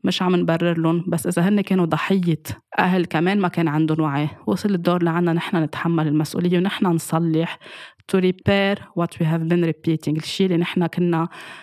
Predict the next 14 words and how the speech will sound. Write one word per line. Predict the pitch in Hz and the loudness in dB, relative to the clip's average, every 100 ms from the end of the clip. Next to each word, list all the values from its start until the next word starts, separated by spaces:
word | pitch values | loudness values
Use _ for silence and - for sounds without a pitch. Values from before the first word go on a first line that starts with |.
| - | -6
نصلح، | 175 - 214 196 | -2 0 0 0
الشي | - 196 | -2 0
اللي | 175 | 0
كنا | 175 175 | 2 2
عم | 156 | 2
بيتراكم | 156 160 _ - 180 196 202 175 | 0 -2 _ -4 0 0 2 0
أو | 160 156 | 0 0
عم | 156 | 0
بيتم | 160 _ _ - 208 196 | 0 _ _ 0 2 2
تكراره | 180 - 175 175 165 | -2 -2 0 0 0
من | 160 160 | 2 2
جيل | 156 180 170 | 2 2 2
لجيل | 156 147 165 160 | 2 0 0 0
لجيل. | 147 143 156 139 | 0 -2 -4 -6